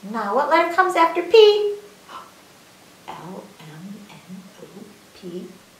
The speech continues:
Q. And you know what, Annie and Cooper? Hmm. Q is a hard word to find an animal for.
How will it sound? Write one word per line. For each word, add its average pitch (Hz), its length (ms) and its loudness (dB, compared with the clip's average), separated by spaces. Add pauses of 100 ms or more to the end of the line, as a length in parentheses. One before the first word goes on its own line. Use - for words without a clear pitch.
(320)
Q. 480 1080 6 (720)
And 180 140 -14
you 240 100 -6
know 262 180 -4
what, 269 220 0
Annie 254 340 -4
and 247 120 -4
Cooper? 247 500 -2 (540)
Hmm. 294 340 -8 (960)
Q 302 220 -8
is - 80 -4
a - 60 -6
hard 277 1300 2
word 185 600 0 (960)
to 180 100 -10
find 208 400 -4
an 196 140 -6
animal 165 440 -6
for. 90 300 -16